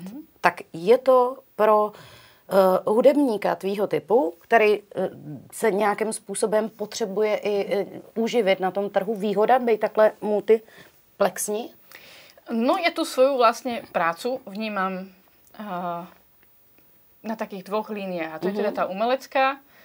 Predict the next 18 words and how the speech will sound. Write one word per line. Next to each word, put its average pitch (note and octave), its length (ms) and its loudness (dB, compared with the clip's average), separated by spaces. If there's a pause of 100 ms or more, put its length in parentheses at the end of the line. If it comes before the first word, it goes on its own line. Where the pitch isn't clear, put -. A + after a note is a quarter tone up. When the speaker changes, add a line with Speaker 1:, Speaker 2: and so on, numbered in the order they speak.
(580)
Speaker 1:
a, F3+ 480 -2 (180)
alebo F#3+ 240 -2
na G3+ 140 2
troch F3 320 -6
by F#3 80 -12
som F#3+ 160 -10
dokonca F#3 320 -8
povedala. F3+ 400 -4
Taká F#3 320 -10
tá - 160 -8
umelecká, A#3+ 800 0
potom G3 240 -8
taká F#3 240 -8
pedagogická G#3 840 -4 (480)
a - 80 -8
potom G#3+ 200 -4
taká F3 160 -6
vzdelávacia, F3+ 880 0